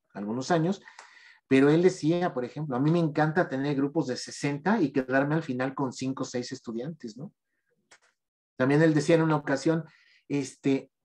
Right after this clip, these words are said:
"Mis exámenes ni Dios los contesta".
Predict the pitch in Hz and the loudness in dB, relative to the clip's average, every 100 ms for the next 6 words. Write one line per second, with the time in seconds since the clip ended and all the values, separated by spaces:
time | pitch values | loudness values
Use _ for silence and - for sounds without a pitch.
0 | - 160 170 - 202 226 240 277 - _ | 0 2 2 2 4 6 6 4 0 _
1 | - 160 180 190 175 196 208 220 220 214 | -4 0 4 4 4 2 4 4 2 -2
2 | - 139 127 160 165 165 - - | -2 -8 -4 -4 -4 -6 -18 -20